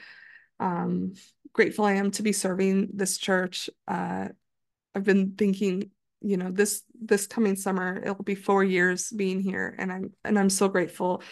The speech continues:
Um, a lot has happened in that time, and I'm, I look around and see all of the things that are happening and the excitement. And I mean,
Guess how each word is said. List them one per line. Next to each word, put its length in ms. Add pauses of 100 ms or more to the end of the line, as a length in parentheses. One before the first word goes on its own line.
(480)
Um, 500 (260)
a 60
lot 240
has 220
happened 560
in 120
that 160
time, 600
and 400
I'm, 240 (260)
I 160
look 240
around 460
and 180
see 340
all 240
of 120
the 80
things 360
that 100
are 60
happening 720 (460)
and 300
the 200
excitement. 1000 (340)
And 460 (160)
I 100
mean, 380